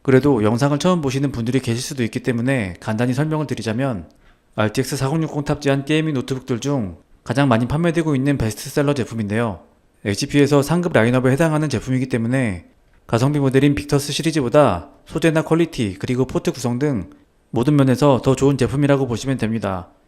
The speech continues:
그런데 요즘 오히려 빅터스 시리즈는 할인율이 별로 좋지가 않아서 지금 구매한다면 지금 소개해드리는 오멘 라이젠 모델이 가성비로 더 좋아 보입니다.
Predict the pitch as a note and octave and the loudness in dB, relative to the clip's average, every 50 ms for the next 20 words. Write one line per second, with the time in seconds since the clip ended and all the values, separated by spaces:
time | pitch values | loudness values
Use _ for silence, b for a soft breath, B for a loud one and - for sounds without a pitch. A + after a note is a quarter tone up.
0 | _ _ _ _ - C3+ C#3 C#3 D#3 C3 B2 B2+ D#3+ D#3 C#3+ A2 F#2 - - - | _ _ _ _ 0 0 2 4 4 4 4 4 2 2 2 0 -2 -4 -8 -16
1 | - - - A#2 B2+ C#3 C3+ - - - C#3+ C3+ - C#3+ B2 - D3+ D3+ C#3 C3+ | -12 -6 -2 0 2 2 2 0 -2 -4 -6 -6 -4 -6 -6 -6 -4 -4 -4 -2
2 | C#3+ C#3+ C3+ C#3 F3 F#3 F3+ E3 D#3 D#3+ D3 - A#2+ B2+ C3+ C3 A2 G2+ - C3+ | -2 -2 0 0 0 0 0 0 -2 -2 -2 -2 0 0 0 -2 -4 -6 -6 -4
3 | C3 C3+ A#2 A2 A2 G#2 - C#3+ C#3 A#2+ F#2 E2 - b b b b b b b | -2 0 0 0 -2 -2 0 0 0 0 -2 -4 -8 b b b b b b b
4 | b b - - C3+ C#3+ D3 C#3 - B2+ C#3+ C#3+ C#3+ C3+ A#2+ A#2+ B2+ D3 D3+ C3 | b b -6 -2 0 0 0 0 0 2 2 2 2 2 0 0 2 2 2 2
5 | G#2+ F#2+ F2+ - - A#2 C3 C3+ A#2+ D#3+ E3 E3 D#3+ D3 D3+ C#3+ D3 D3+ D3+ C3+ | 0 -2 -4 -8 -8 -6 -6 -6 -4 -4 -2 -2 -2 0 0 0 0 0 0 -2
6 | A2+ A2+ C3 C3+ B2 G#2+ G#2+ A#2 C3 C#3+ C3+ A#2 A2+ B2 B2 C#3 C3 - - G#2+ | 0 0 0 0 0 0 0 0 0 -2 -2 -2 -2 -2 -2 -4 -4 -4 -4 -4
7 | A#2+ B2+ B2 B2+ C3 B2+ B2 B2+ B2 A#2+ - B2 A#2+ A#2+ A#2+ B2 A#2+ G#2+ G#2 G2 | -2 -2 -2 0 0 0 0 0 -2 0 0 -2 -2 -2 0 -2 -2 -2 -4 -6
8 | G2 F#2+ F#2 F2+ - | -6 -6 -6 -8 -10